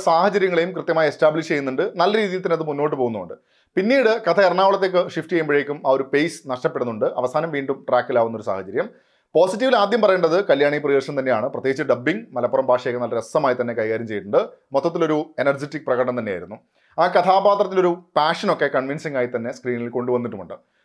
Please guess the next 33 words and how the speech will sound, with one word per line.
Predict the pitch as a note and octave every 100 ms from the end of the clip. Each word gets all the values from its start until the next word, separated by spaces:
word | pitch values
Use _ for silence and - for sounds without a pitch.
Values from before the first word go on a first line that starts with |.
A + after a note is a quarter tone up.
| _
ഫാത്തിമയുടെ | D#3+ F3 G#3 G#3+ G#3
സഹോദരന്റെ | D#3+ F3+ G3+ G#3 G3 E3
വേഷത്തിലാണ് | D3 D3 D3 B2 C3+ B2
അനീഷ് | C3 C3
ജി | C#3 C3
മേനോൻ | B2 A#2
എത്തുന്നത്. | - A2+ C#3 G#3 B2+
ആ | B2+
കെമിസ്ട്രിയൊക്കെ | B2 A#2+ C#3+ B2 A#2 -
നല്ല | B2 D3
രീതിയിൽ | D3+ B2+ B2+
തന്നെ | A#2 -
സ്ക്രീനിൽ | - A2+ A2+
കൊണ്ടുവന്നിട്ടുണ്ട്. | G#2+ A2 G#2+ G#2 B2+ B2+
നല്ല | A2
പ്രകടനം. | G#2+ G2 C3 G#3+ - _ _ _
സുധീഷ്, | D#3+ D#3 A3 - -
പ്രിയ | D#3 D3+ E3+
ശ്രീജിത്ത്, | E3 C#3 E3 D#3+ - -
ഷഹീൻ | C#3 F3+ F#3
സിദ്ദിഖ് | D3+ C#3+ C#3
എന്നിവരുടെ | B2+ B2 B2
പ്രകടനങ്ങളും | A2+ A#2 A2+ A2+
മികച്ചതായി | A#2 A#2 A2+ B2+
അനുഭവപ്പെട്ടു. | A2 A2 A2 G#2+ G#3 - _ _ -
സാബുമോൻ | E3+ F#3 B3 B3
റോളൊക്കെ | A#3+ G#3 F#3+ G3 F#3+
ടിപ്പിക്കൽ | F3 F#3+ E3+ F3+ F3
റോൾ | C#3+ D3 D#3
എന്ന | C#3
നിലയിൽ | C3 B2+
മാത്രമാണ് | B2 A#2+ B2+ G#2+ A2
അനുഭവപ്പെട്ടത്. | A2+ G#2+ G2+ F#2